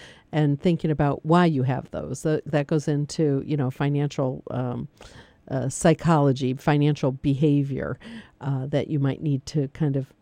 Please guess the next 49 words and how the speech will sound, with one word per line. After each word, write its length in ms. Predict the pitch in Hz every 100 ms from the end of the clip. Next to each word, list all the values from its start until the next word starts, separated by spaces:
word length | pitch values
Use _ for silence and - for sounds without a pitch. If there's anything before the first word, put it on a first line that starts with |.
| -
sit 300 | - 170 -
and 100 | 135
talk 240 | 151 143
with 160 | 139 -
yourself 400 | 131 - 131 -
about. 360 | 139 139 151
But 160 | 180 -
when 180 | 202 196
you, 300 | 214 214 - -
when 180 | 185
we 120 | 190 202
talk 240 | 269 311
about 200 | 247 -
reviewing 580 | 170 156 170 165 147 147
debt, 440 | 180 160 139 -
if 220 | - 160 160
you 120 | 147
have 360 | 170 196 202
any, 400 | 185 139 139 117 - - - - -
I 80 | 185
think 160 | 185 262
it's 140 | 277
important 400 | 214 - 208 190
to 100 | 202
recognize 640 | 180 170 - 170 147 151 -
the 80 | 156
difference 520 | 156 151 208 214 -
in 320 | 214 214 208 -
what 240 | 160 170
kind 260 | - 180 190
of 120 | 202
debt 180 | 220 220
it 160 | 240
is, 180 | 277 320
so 140 | - 165
the 140 | 160
nature 500 | 160 151 185 - 233
of 200 | 240 -
the 80 | 262
debt. 360 | 277 285 330 - - -
So, 240 | - - 185
for 240 | - 170
example, 560 | 165 151 151 156 277 240
if 320 | 180 175 -
you 160 | 180 -
are 140 | 160
buying 420 | 143 160 156 156
a 60 | 160
home, 840 | 151 - - 427 214 139 139 226